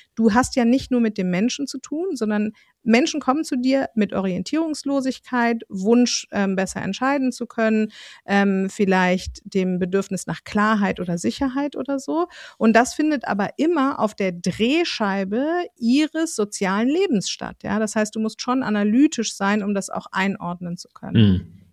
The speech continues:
Speaker 1: Ich glaube, du brauchst eine emotionale
Speaker 2: <clears throat>
Speaker 1: Intelligenz. Also du musst Emotionen gut benennen können, denn gerade in der Beschreibung von unterschiedlichen Emotionen liegt einfach so viel Wahrheit darüber, was die nächsten Entwicklungsschritte sind.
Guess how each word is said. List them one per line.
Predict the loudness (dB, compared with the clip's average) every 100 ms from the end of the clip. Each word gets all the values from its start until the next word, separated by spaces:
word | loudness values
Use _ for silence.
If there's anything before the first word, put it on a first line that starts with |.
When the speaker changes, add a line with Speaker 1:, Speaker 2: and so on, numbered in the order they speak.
| -2
Speaker 1:
Ich |
glaube, | 4 4
du | 4
brauchst | 0 -2 -2 -4
eine | -6 -8 -4
emotionale | -2 -2 0 4 6 6
Speaker 2:
<clears throat> |
Speaker 1:
Intelligenz. | 4 -4 -8 -4 -4 -4 -8 -10
Also | -8 -8
du | -6
musst | -6 -6 -6
Emotionen | -6 -6 -2 0 0 0
gut | 0 0 0
benennen | 0 0 2 2 2
können, | 0 -4 -2 0 -2 -6 -20 -20 _
denn | 0 2 2 0
gerade | -4 -2 0 2
in | 0 0
der | 0
Beschreibung | -2 -4 -6 -2 0 0 0 -4
von | -4
unterschiedlichen | -4 -2 -2 -4 -4 -4
Emotionen | -4 -4 -4 -2 2 2 4
liegt | 4 4 2 -4
einfach | -4 -2 -6 -10
so | -6 0 2 0
viel | 0 2 2
Wahrheit | 2 2 2 0
darüber, | 0 0 0 0
was | 0 -2
die | 0
nächsten | 0 0 -2
Entwicklungsschritte | -2 -2 0 -2 -2 -6 -4 -2
sind. | -2 -4 -6